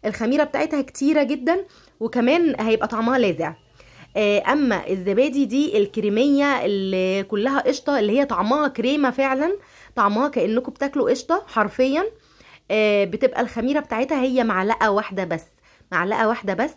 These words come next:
على لتر اللبن. تمام؟ آه، <clears throat> اهم حاجة اللبن برضو تجيبوه من مكان موثوق منه. بصوا بقى يا جماعة، بصوا والله العظيم عبارة عن قشطة، بتاكلوا قشطة حرفيًا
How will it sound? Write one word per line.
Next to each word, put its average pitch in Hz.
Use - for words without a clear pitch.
على 226
لتر 220
اللبن. 170
تمام؟ 240
آه، 196
<clears throat> 254
اهم 320
حاجة 175
اللبن 254
برضو 285
تجيبوه 214
من 294
مكان 208
موثوق 233
منه. 165
بصوا 240
بقى 226
يا 240
جماعة، 214
بصوا 254
والله 202
العظيم 185
عبارة 202
عن 226
قشطة، -
بتاكلوا 262
قشطة 247
حرفيًا 147